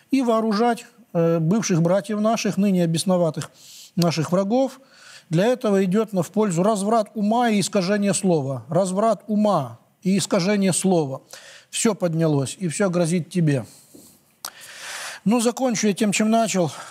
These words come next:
Так приятно обычно вести речь свою. "О край родной – такого ополчения мир не видал с первоначальных дней.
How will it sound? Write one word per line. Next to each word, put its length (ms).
Так 180
приятно 540
обычно 540
вести 440
речь 200
свою. 360
"О 100
край 240
родной – 540
такого 540
ополчения 760
мир 280
не 140
видал 320
с 40
первоначальных 760
дней. 380